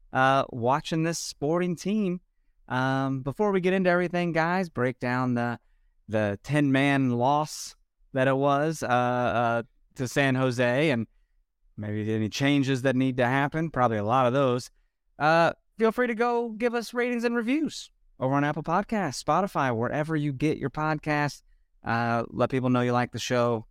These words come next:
Help people find it. So, dude, let's jump right in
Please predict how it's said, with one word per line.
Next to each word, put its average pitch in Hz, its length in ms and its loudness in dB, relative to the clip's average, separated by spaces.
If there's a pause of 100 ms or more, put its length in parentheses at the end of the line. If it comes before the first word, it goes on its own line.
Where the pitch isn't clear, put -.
(880)
Help 107 140 -2
people 107 180 0
find 107 300 2
it. 104 140 -8
So, 101 260 -4 (800)
dude, 131 320 2 (160)
let's 208 200 0
jump 226 260 2
right 143 200 6
in 104 220 -2